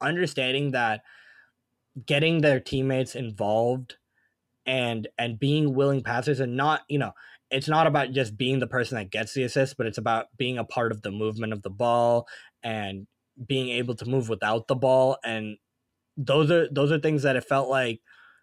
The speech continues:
they were doing. Like, there was a couple of cuts, like Tatum being able to move in transition, Derek White passing him the ball. There was another play where Tatum got an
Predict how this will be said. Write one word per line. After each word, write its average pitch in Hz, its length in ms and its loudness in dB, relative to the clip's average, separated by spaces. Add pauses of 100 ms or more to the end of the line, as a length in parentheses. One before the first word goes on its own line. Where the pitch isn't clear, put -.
(140)
they 135 180 4
were 127 100 4
doing. 139 180 4
Like, 123 160 2
there 156 120 6
was 214 120 6
a 196 40 2
couple 175 300 2
of 135 160 -2
cuts, - 600 0 (420)
like 120 180 -4
Tatum 180 600 4
being 160 240 2
able 156 260 4
to 151 80 -2
move 143 240 4
in 151 100 2
transition, 131 720 0
Derek 127 300 2
White 127 220 0
passing 123 280 -2
him 120 120 -4
the 117 60 -2
ball. 113 340 0
There 120 140 -4
was 120 140 -4
another 131 300 2
play 131 300 0
where 117 300 0 (460)
Tatum 170 300 4
got 147 180 6
an 123 60 0